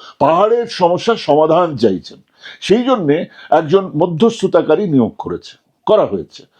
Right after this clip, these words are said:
পাহাড়ের প্রশাসন, শান্তি শৃঙ্খলা দেখরেখের জন্য রাজ্য সরকার আছে, এটা রাজ্য সরকারের এখতিয়ারের বিষয়।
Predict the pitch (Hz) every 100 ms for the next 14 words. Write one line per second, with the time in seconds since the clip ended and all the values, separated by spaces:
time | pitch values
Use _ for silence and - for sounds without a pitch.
0 | - - 196 202 226 214 214 190 185 -
1 | 175 165 165 156 143 160 - 147 131 151
2 | 147 131 131 135 - 110 123 117 113 110
3 | 110 135 143 143 147 135 - 117 - -
4 | - 139 143 139 139 156 165 147 156 147
5 | 143 160 - 214 185 156 139 135 135